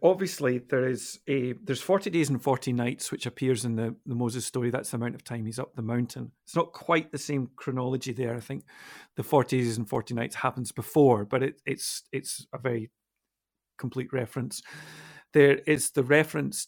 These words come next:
to the cave, and in a moment God's about to pass by, as God passed by Moses. So there, there's all those connections.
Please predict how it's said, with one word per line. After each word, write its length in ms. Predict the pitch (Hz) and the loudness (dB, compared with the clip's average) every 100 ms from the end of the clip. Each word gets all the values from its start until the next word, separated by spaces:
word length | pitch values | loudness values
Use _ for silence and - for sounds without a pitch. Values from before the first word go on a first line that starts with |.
| - | -4
to 320 | 135 127 - | -2 -2 -4
the 80 | - | -10
cave, 640 | - - 160 165 175 175 - _ - - _ | -14 -6 -2 0 0 -4 -10 _ -20 -20 _
and 120 | 131 131 | 0 2
in 120 | 127 | 4
a 20 | |
moment 400 | 131 151 143 - | 6 6 6 4
God's 320 | 139 139 135 | 6 6 6
about 220 | 135 131 - | 0 -2 -4
to 80 | |
pass 340 | - 131 127 - | -4 0 0 0
by, 380 | 139 123 110 110 - | 2 2 2 -2 -2
as 280 | 131 110 | -4 -4
God 280 | - 127 123 | -2 -2 -2
passed 320 | - 117 - | -4 -8 -8
by 300 | - 120 113 214 _ 160 | -6 -6 -6 -8 _ -4
Moses. 500 | 123 120 127 - - - - - | 0 0 -2 -4 -8 -12 -20 -12
So 160 | - | -2
there, 200 | 135 139 - | 4 4 2
there's 240 | 139 135 | 0 4
all 140 | 143 147 | 8 8
those 220 | 143 131 | 6 0
connections. 580 | - 127 - - 120 | -2 -4 -4 -8 -10